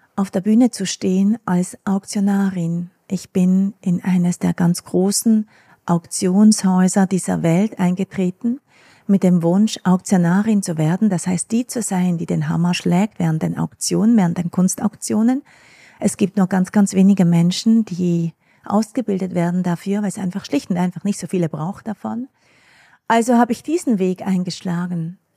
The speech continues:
Auch das eine Art und Weise der Bühne. Hab dann aber bald gemerkt, das ist nicht mein Weg. Und hab dann ja mein Praxiszentrum gegründet, hab Osteopathie studiert zuerst und mein Praxiszentrum gegründet.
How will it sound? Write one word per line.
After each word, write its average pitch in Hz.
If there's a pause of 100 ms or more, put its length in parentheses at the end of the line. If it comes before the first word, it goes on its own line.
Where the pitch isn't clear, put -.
Auch 190
das -
eine 180
Art 190
und 180
Weise 185
der 180
Bühne. 190 (680)
Hab -
dann 226
aber 208
bald 220
gemerkt, 202
das 208
ist 233
nicht 226
mein 185
Weg. 196 (1160)
Und 202 (140)
hab 214
dann 202
ja 190
mein 165
Praxiszentrum 196
gegründet, 185
hab 175
Osteopathie 190
studiert 190
zuerst 196 (840)
und 175
mein 170
Praxiszentrum 190
gegründet. 180